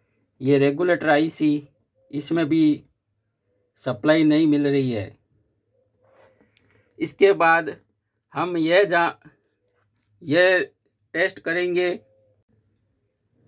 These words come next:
स-, रैम सप्लाई तथा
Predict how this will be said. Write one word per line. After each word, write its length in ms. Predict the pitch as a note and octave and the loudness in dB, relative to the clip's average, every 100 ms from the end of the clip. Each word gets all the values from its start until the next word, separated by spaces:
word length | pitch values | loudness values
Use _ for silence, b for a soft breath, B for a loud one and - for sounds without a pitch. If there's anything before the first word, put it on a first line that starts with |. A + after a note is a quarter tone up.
| - | -16
स-, 240 | - - _ _ C3 | -10 -10 _ _ 0
रैम 380 | C#3+ F3+ G#3+ A3 | 2 4 2 0
सप्लाई 680 | - F3+ F#3+ G#3+ A3 A3 G#3 _ _ _ _ _ _ _ _ _ _ _ _ _ _ - | -2 -4 0 2 2 0 -8 _ _ _ _ _ _ _ _ _ _ _ _ _ _ -2
तथा 640 | - - G3 F#3+ F#3+ F3+ | -2 2 4 4 2 -2